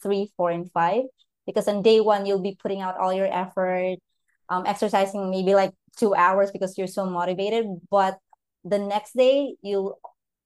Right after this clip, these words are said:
feel all the body sores and the body aches. So the question is, would you still go back to what you were doing?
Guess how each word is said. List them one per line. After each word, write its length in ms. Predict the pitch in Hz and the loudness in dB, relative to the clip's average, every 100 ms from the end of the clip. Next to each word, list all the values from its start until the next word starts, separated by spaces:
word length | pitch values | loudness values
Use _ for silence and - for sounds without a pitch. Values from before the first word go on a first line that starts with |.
| _ _ _ _ | _ _ _ _
feel 180 | 233 214 | 2 2
all 420 | 196 196 208 208 | 2 4 6 4
the 140 | 190 | 0
body 560 | 180 165 156 185 185 208 | -2 -6 -2 0 0 -4
sores 400 | - 220 226 233 | -4 0 0 -2
and 260 | 196 190 180 | -6 -8 -8
the 60 | |
body 340 | 165 175 190 220 | -4 -4 -2 0
aches. 380 | 240 262 - _ _ _ _ | 0 0 -10 _ _ _ _
So 120 | - 208 | -6 -4
the 80 | 208 | 0
question 400 | 214 208 226 190 | -2 -2 -8 -6
is, 320 | 180 180 - | -6 -8 -10
would 220 | 185 196 | -4 -2
you 340 | 185 196 190 190 | 2 2 2 0
still 280 | - - 208 | -4 0 2
go 200 | 190 185 | 2 2
back 240 | 180 165 - _ _ _ _ | 2 -2 -4 _ _ _ _
to 80 | 196 | -2
what 160 | 190 170 | -2 0
you 80 | 180 | -2
were 160 | 175 | -2
doing? 480 | 165 175 165 156 | -2 -4 -4 -8